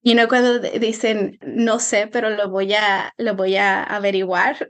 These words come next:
<laughs> I think that was my motto during high school when I was trying to,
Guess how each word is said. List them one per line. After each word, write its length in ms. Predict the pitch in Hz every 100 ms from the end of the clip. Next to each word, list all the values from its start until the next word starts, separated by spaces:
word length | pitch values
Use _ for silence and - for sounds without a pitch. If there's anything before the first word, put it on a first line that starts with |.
| 330 - _
<laughs> 420 | 294 - 539 -
I 80 | 254
think 220 | 262 294
that 120 | 302
was 160 | 294 269
my 160 | 254 226
motto 420 | 196 196 190 190
during 320 | 208 202 202
high 260 | 202 190 190
school 280 | - 208
when 160 | 202 190
I 80 | 190
was 140 | 196
trying 360 | - 202 202 214
to, 320 | - 202 185